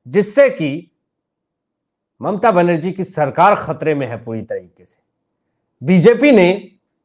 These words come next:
तरह-तरह के आरोप प्रत्यारोप लगाए, लेकिन इस पर तमाम विपक्षी दल चुप थे, शांत थे।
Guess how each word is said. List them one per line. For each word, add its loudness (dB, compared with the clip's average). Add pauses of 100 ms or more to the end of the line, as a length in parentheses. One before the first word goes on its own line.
(500)
तरह-तरह 4
के 2
आरोप 2
प्रत्यारोप 2
लगाए, 0
लेकिन -2
इस -8
पर -2
तमाम 2
विपक्षी -4
दल -2 (360)
चुप -6 (160)
थे, -2 (240)
शांत -4
थे। -16